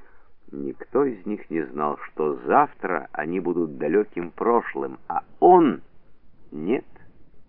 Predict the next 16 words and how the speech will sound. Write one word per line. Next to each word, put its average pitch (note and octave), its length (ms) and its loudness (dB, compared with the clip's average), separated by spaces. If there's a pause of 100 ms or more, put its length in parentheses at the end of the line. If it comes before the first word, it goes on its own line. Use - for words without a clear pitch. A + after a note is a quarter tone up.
(800)
Сказано G#2 560 6 (160)
в D2 80 -6
одной D#2 380 0
старой D2+ 340 2
книге: D2+ 440 -6 (760)
«Вы A2 220 8
говорите, B2 520 10
время G#2 580 8
идет». D#2+ 300 2 (960)
Безумцы, D2 720 -6 (720)
это D2 240 -8
вы G#2 220 2
проходите. - 560 -10 (1500)
Техника G#2+ 480 6
летит D2 340 -4
вперед - 440 -2